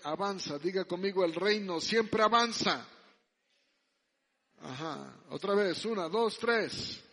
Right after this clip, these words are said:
El reino siempre avanza. Entonces,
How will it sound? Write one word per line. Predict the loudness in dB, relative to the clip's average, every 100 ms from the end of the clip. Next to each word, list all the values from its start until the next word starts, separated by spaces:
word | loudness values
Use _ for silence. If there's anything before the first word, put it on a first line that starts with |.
| _ _ _ _ _ _ _ _ _ _ _ _
El | -2 0
reino | 0 0 0 0 0
siempre | -2 0 0 2 2
avanza. | 4 2 -2 -8 -8
Entonces, | -6 -4 -2 0 0 -2 -12